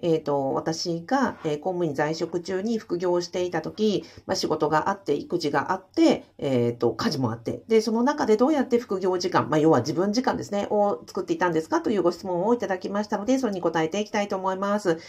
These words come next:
Cさん、ご質問ありがとうございました。では、えっと、で-、ですので、えー、こ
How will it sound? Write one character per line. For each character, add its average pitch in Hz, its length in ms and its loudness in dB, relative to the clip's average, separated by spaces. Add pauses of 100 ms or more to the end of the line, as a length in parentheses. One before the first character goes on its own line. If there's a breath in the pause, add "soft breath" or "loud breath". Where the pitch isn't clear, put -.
(140)
C 220 160 -8
さ 202 80 0
ん、 - 20 -4
ご 175 100 4
質 - 100 -4
問 190 80 2
あ 190 40 4
り 220 60 0
が 240 80 0
と 240 80 -2
う 208 40 -2
ご 208 40 -4
ざ 214 80 4
い 208 60 0
ま 220 140 0
し 240 60 -10
た。 208 640 2 (640 loud breath)
で 214 180 8
は、 233 460 6
え 208 220 2
っ 196 80 -8
と、 180 680 4
で-、 220 140 4
で - 200 -2
す 202 60 0
の 175 60 0
で、 165 200 0
え 170 100 2
ー、 - 20 4
こ 156 580 2